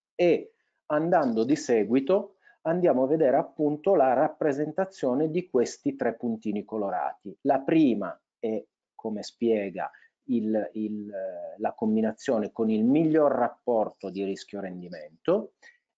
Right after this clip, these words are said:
e, ed eccola, quindi primo prodotto, eh, singolo titolo su Continental,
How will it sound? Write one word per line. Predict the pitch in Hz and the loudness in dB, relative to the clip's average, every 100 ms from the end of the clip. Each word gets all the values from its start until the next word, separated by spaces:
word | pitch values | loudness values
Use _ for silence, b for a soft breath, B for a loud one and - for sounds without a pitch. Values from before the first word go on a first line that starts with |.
| _ | _
e, | 175 175 185 - - | 2 4 2 0 0
ed | 180 135 | 2 2
eccola, | 101 - - 135 151 | -2 -4 0 0 0
quindi | - 185 113 107 101 90 - | 2 4 4 2 -2 -4 0
primo | 196 165 143 | 2 2 2
prodotto, | 147 143 127 104 - - 107 92 - | 2 4 4 2 -6 -8 -8 -8 -10
eh, | 104 110 110 107 | -10 -6 -6 -8
singolo | - - 156 123 117 117 | -6 -2 2 4 4 4
titolo | 135 107 107 92 | 2 2 -2 -8
su | - - 127 95 | -8 -2 -2 -2
Continental, | 110 104 - 110 110 135 139 196 254 | -6 -6 -2 -2 0 -2 0 0 0